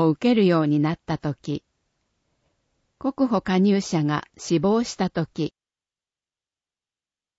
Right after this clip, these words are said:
手続きは自動的には行われません。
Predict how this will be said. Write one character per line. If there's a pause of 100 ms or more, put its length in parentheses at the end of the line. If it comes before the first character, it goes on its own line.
(680)
手
続
き
は (180)
自
動
的
に
は
行
わ
れ
ま
せ
ん。